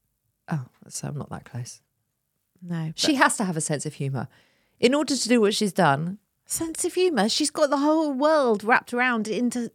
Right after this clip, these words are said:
Speaker 1: And
Speaker 2: the,
Speaker 1: she's
Speaker 2: in her inside joke, the
Speaker 1: and sh-
Speaker 2: scoop.
Speaker 1: and she's the one laughing.
Speaker 2: Yes, she is.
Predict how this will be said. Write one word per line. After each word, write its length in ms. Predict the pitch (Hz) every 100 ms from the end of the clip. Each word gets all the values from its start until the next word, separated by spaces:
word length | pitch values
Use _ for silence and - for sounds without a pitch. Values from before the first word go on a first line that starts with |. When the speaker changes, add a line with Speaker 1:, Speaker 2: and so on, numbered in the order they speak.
| -
Speaker 1:
And 140 | 240
Speaker 2:
the, 40 |
Speaker 1:
she's 260 | 262 311 247
Speaker 2:
in 60 | 254
her 240 | 277 269
inside 420 | 285 277 294 302
joke, 400 | - 339 262 -
the 120 | - 226
Speaker 1:
and 80 | 240
sh- 40 |
Speaker 2:
scoop. 420 | - 320 285 - _ -
Speaker 1:
and 120 | 247
she's 320 | - 277 254 -
the 80 | 269
one 160 | 247 240
laughing. 500 | 262 349 - 127 123
Speaker 2:
Yes, 240 | 220 415 -
she 140 | -
is. 400 | 427 494 508 262